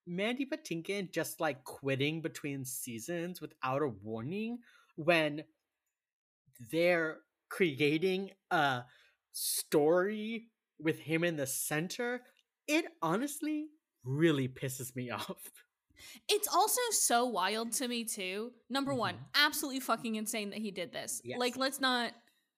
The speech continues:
Speaker 2: we cannot understate how fucking insane it was that he
Speaker 1: Absolutely.
Speaker 2: did this. Number two, he still got work after this.
Speaker 1: He went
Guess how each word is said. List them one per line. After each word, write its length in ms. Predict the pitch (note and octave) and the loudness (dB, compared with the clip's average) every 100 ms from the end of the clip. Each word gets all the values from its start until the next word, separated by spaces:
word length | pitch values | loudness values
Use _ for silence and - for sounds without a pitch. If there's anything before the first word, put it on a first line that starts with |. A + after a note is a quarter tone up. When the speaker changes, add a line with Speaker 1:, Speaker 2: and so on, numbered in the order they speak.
| _ _ A3 | _ _ -2
Speaker 2:
we 180 | C#4+ | -2
cannot 460 | E4 - D#4+ D4 C#4+ A3+ | 0 0 0 2 0 0
understate 580 | A#3+ A#3 A#3 - G#3+ G#3+ | 0 0 0 0 -2 0
how 140 | G#3+ | -4
fucking 400 | A3 A3 A3 G#3+ | -2 -4 -2 -4
insane 360 | G#3 - G#3+ G#3+ | -2 -2 -2 -2
it 120 | F3+ | -2
was 240 | F3 - | -2 -2
that 160 | C3 A#2+ | -4 -4
he 100 | A2 | -6
Speaker 1:
Absolutely. 240 | F3+ E3 | -6 -8
Speaker 2:
did 20 | |
this. 260 | - - - _ _ _ - | -8 -10 -12 _ _ _ -6
Number 300 | C4+ D4 F4+ F4+ | -4 0 -2 0
two, 500 | - - G3 D#3 - A3 _ _ _ _ _ _ | -2 -2 -4 -6 -12 -20 _ _ _ _ _ _
he 200 | - D#4+ | -6 -2
still 540 | E4+ - F4 G4 G#4 G4+ | 0 0 2 2 0 -4
got 320 | B3 B3 A3 F3 | 0 0 0 -4
work 400 | F3+ - - - | -4 -4 -8 -4
after 380 | F3+ E3+ F3+ D#3+ | -4 -4 -8 -8
this. 640 | A2+ - - - - - _ _ | -6 -6 -6 -6 -10 -14 _ _
Speaker 1:
He 180 | - E3 | -12 -4
went 200 | G#3+ D4+ | 0 0